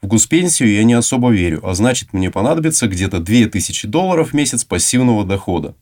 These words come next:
И вроде бы деньги для этих целей я мог начать инвестировать давно, но что-то постоянно мешало, и я не знаю, в чём причина.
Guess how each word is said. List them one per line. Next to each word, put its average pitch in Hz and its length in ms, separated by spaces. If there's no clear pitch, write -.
И 113 80
вроде 202 260
бы 160 140
деньги 156 320
для 127 160
этих 131 180
целей 170 300
я 117 80
мог 120 160
начать 143 360
инвестировать 113 580
давно, 110 440
но 101 100
что-то 160 280
постоянно 123 500
мешало, 107 580
и 95 120
я 120 100
не 147 120
знаю, 135 300
в - 40
чём 80 180
причина. 76 400